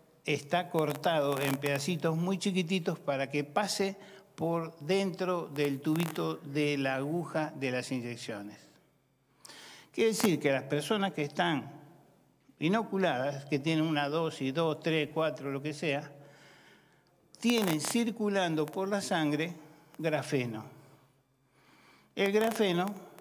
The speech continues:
tiene una gran conductividad eléctrica, pero no es magnético.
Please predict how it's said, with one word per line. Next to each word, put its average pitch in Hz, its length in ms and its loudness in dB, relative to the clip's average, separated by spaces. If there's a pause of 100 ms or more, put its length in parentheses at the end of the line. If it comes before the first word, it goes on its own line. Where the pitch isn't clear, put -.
(560)
tiene 160 220 4
una 151 180 4
gran 175 240 2
conductividad 170 920 0
eléctrica, 143 800 -2 (880)
pero 165 240 -2
no 160 160 2
es 160 120 -2
magnético. 151 800 0